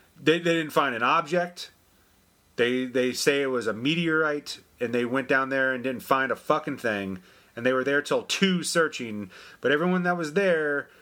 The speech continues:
saw the object leaving on a truck early in the night, gone. But what, they're just lying, basically, to cover. They're covering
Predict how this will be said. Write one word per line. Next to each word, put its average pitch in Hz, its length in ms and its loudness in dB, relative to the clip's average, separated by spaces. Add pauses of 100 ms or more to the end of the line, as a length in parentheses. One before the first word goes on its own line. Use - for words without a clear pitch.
(200)
saw 151 520 2
the 160 140 -2
object 156 500 0
leaving 147 440 -2
on 165 140 0
a 175 60 -2
truck 139 500 0 (600)
early 180 440 2
in 190 100 0
the 185 80 0
night, 113 560 -2 (240)
gone. 127 800 2
But 123 200 2
what, 135 300 -6
they're 151 120 4
just 156 260 -6 (920)
lying, 95 520 -4 (440)
basically, - 580 -6
to 98 80 -12
cover. 104 260 -6
They're 110 120 -2
covering 95 520 -4